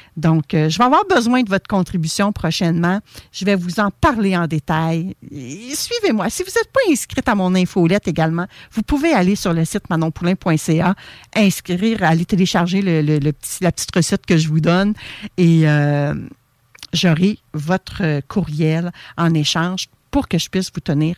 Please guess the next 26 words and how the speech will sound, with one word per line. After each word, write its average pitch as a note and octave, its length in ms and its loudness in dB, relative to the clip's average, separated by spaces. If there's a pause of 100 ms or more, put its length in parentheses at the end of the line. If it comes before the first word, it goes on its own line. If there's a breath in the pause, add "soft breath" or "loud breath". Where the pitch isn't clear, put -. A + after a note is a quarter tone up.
informé E3+ 420 2
de E3 120 -2
tout - 120 -6
ça. - 160 -6
Mais A3 120 0
je - 100 -2
vais G3 80 2
vous F#3 160 0
solliciter G#3+ 840 -2 (320 loud breath)
dans E3 160 4
le D#3 120 6
but F3 200 0
de D#3+ 80 2
préparer E3 560 0 (260 loud breath)
un F3 160 2
programme F3 640 2 (100)
en E3+ 160 2
ligne E3 400 2
qui D3+ 140 -2
est - 20 -2
vraiment E3 420 0
destiné D#3+ 680 -2 (160)
à F3 100 4
vous D3+ 260 0
aider, D3 220 2
mesdames. C3 320 -2